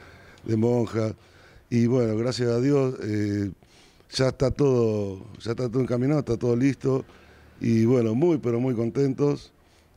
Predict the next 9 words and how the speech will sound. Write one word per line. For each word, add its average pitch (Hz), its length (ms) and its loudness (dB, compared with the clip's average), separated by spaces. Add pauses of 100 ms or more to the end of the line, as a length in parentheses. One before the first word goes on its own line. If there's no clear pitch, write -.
Eh, 104 500 2
hay 123 220 2
obras 127 380 0
que 104 160 -8
son 107 540 -2 (200)
realmente 107 680 0 (300)
excelentes, 123 1040 -2 (400)
la 120 220 -4
mayoría. 117 680 0